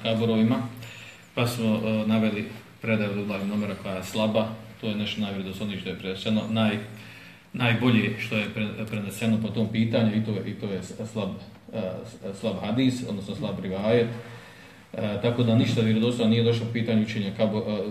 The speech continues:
Kur'ana na kaburovima i da je ispravno da onaj ko ustrajava na određenom učenju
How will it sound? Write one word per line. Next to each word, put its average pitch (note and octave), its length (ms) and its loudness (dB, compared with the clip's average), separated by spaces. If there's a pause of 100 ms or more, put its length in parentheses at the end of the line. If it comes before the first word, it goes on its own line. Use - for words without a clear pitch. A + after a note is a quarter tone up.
(120)
Kur'ana A2 420 2
na F#2+ 160 -2
kaburovima B2 640 6 (320)
i A#2 80 -6
da G2 120 -4
je G2 140 0
ispravno A2 540 4 (100)
da G#2+ 120 0
onaj G#2 240 0
ko A2+ 60 -4
ustrajava A2 400 4
na G#2 120 -2
određenom G2+ 460 -4 (480)
učenju A2+ 280 2